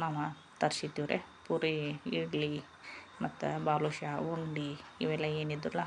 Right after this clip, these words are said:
ಅವನ್ನ ಹೋಟೆಲ್ದಿಂದನೂ ತರಿಸಿದ್ದೀವಿ ನಾವು. ಮನ್ಯಾಗ ಮಾಡುವಂಥವ ಮನ್ಯಾಗ ಮಾಡಿದ್ದೆ ರೀ ನಾನು. ಉಳ್ದದ್ದೆಲ್ಲ ಮತ್ತು ಹೋಟೆಲ್ದಿಂದ ತರಿಸಿದ್ದೀವಿ ನೋಡ್ರಿ ನಾವು. ಇಲ್ಲೇ ಅದಾವ ನೋಡ್ರಿ, ಕಾಣಕತ್ತಾವ ಬೆಳ್ಳಿ ಮಕ್ಕಗಳ್ರವ.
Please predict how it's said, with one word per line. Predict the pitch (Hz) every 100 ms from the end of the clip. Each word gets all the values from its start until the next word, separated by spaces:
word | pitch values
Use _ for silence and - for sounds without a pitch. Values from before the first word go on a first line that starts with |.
| 165
ಅವನ್ನ | 156 156
ಹೋಟೆಲ್ದಿಂದನೂ | 156 151 151 151 151 151 151
ತರಿಸಿದ್ದೀವಿ | 147 - 143 151 147
ನಾವು. | 185 - 175
ಮನ್ಯಾಗ | 160 165 160
ಮಾಡುವಂಥವ | 156 165 170 - 190 220 226 - - - - -
ಮನ್ಯಾಗ | 156 151 160
ಮಾಡಿದ್ದೆ | 147 147 143
ರೀ | 143
ನಾನು. | 143 175 202 -
ಉಳ್ದದ್ದೆಲ್ಲ | 170 170 165 160 160 160
ಮತ್ತು | 156 - 151
ಹೋಟೆಲ್ದಿಂದ | 160 160 151 156 151
ತರಿಸಿದ್ದೀವಿ | - - 151 151 151
ನೋಡ್ರಿ | 143 - 151
ನಾವು. | 180 175
ಇಲ್ಲೇ | 147
ಅದಾವ | 147 147
ನೋಡ್ರಿ, | 143 180 -
ಕಾಣಕತ್ತಾವ | 160 147 151 - 180 180
ಬೆಳ್ಳಿ | 156 156 156
ಮಕ್ಕಗಳ್ರವ. | 156 156 151 147 147